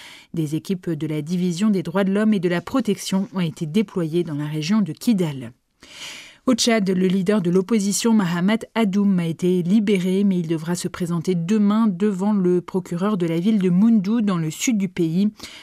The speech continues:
Le chef du Parti national républicain avait été interpellé hier alors qu'il se rendait avec d'autres membres de l'opposition,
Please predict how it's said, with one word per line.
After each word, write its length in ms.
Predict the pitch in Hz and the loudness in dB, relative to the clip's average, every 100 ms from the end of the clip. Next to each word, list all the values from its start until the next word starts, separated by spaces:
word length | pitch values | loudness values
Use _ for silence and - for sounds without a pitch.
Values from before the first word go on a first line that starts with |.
| - | -14
Le 80 | - | -6
chef 220 | 160 165 | -4 -4
du 100 | - | -6
Parti 320 | 160 156 - 175 | -6 -8 -4 -2
national 440 | 165 - 180 160 | -2 -2 -2 -2
républicain 720 | 165 185 196 170 175 196 196 | -2 -2 -2 -4 -2 -2 0
avait 260 | 170 165 175 | -2 -2 -2
été 180 | 170 | -2
interpellé 560 | 180 170 175 - 185 196 | -4 -2 -4 -2 0 0
hier 380 | 175 196 226 190 | 0 0 0 -2
alors 180 | 170 165 | -2 -4
qu'il 180 | 190 | -6
se 120 | - 185 | -4 -2
rendait 300 | 180 185 220 | 0 0 0
avec 280 | 170 160 | 0 -2
d'autres 340 | 165 262 - 196 | -2 -4 -4 -2
membres 380 | 185 196 170 175 | 0 0 0 -2
de 140 | 170 | 0
l'opposition, 640 | 170 165 175 165 - 226 | -2 -2 -4 -4 -2 -2